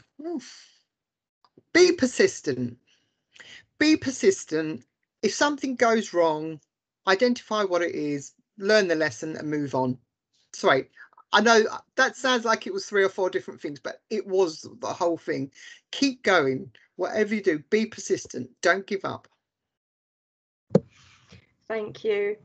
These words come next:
Speaker 2: Um, another question about the University of East London Professional Mentoring Programme. So you've been a mentor on our programme for a few years now. Um, so can you tell our listeners, um, what you've enjoyed most about being a mentor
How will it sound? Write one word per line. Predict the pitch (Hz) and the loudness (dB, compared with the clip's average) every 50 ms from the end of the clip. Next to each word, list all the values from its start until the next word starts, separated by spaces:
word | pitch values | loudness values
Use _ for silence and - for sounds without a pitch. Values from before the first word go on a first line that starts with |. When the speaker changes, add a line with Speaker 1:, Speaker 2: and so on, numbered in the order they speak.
| - - - - - - | -20 -20 -20 -14 -4 0
Speaker 2:
Um, | 208 214 214 214 214 214 | 2 4 4 4 2 0
another | - 220 247 277 285 330 | -2 0 2 2 2 2
question | 370 - - 233 254 - - - 220 208 208 208 208 | 0 0 2 0 0 0 0 0 0 0 0 0 -4
about | - - 208 220 208 208 202 - 196 | -6 -2 2 4 4 4 4 2 2
the | 208 214 | 4 4
University | 214 208 202 214 220 214 208 208 202 208 - - - | 4 2 0 0 0 0 2 2 0 0 0 -2 -2
of | - 202 | 0 2
East | 202 208 - | 0 2 0
London | 196 196 196 190 190 190 | -2 -2 -2 -2 -2 -4
Professional | 185 - - 190 190 - 208 190 | -2 0 0 0 0 -2 -2 -2
Mentoring | 190 185 185 175 - 180 175 175 | -2 -2 -2 -2 -4 -6 -4 0
Programme. | - 180 175 175 185 190 196 | 2 2 2 4 2 0 0
So | - - 226 | 0 0 2
you've | 247 254 | 2 4
been | 247 277 254 | 4 6 6
a | 240 | 6
mentor | 233 233 226 226 220 - - 196 196 196 190 - - - - - - | 6 6 6 4 4 2 2 2 4 2 2 0 -4 -16 -20 -10 -4
on | - 196 202 | -2 2 6
our | 196 190 190 | 6 6 6
programme | 190 - 220 196 202 190 202 190 190 | 6 6 4 4 6 4 2 0 0
for | - 202 | 0 -2
a | 196 | -2
few | - 240 254 262 | 0 0 0 2
years | 254 233 214 202 196 190 - | 6 8 8 8 8 6 0
now. | 175 123 117 123 170 180 - - - - - _ - - - | -6 -6 -4 -4 -4 -4 -6 -10 -18 -20 -20 _ -20 -6 -2
Um, | 202 202 208 208 208 208 196 | 0 2 2 2 0 -2 -4
so | - - - 220 214 214 202 190 | -8 -6 -4 -2 0 0 0 0
can | - - 262 240 | -2 -4 -4 -4
you | 254 277 294 285 277 | -2 -2 -2 -4 -4
tell | 277 - - 277 254 247 247 233 | -6 -4 0 2 4 4 6 6
our | 233 240 | 6 6
listeners, | 240 247 247 - - 196 185 175 175 175 175 - - | 6 4 2 0 -4 -4 -2 -2 -2 -4 -6 -8 -4
um, | - 190 196 190 190 190 190 185 | -2 0 0 0 0 -2 -4 2
what | 190 214 226 - | 4 4 4 4
you've | 220 208 | 4 0
enjoyed | 214 208 208 208 202 202 202 214 | 0 2 4 4 4 4 4 2
most | 208 208 196 196 - - | 2 2 0 0 -2 -4
about | 190 - 175 - | -2 -2 0 0
being | - 202 202 196 196 | 2 2 0 0 0
a | 196 | 0
mentor | 196 196 196 202 196 - 180 170 170 170 180 | 0 0 0 -2 -2 0 2 2 2 2 -2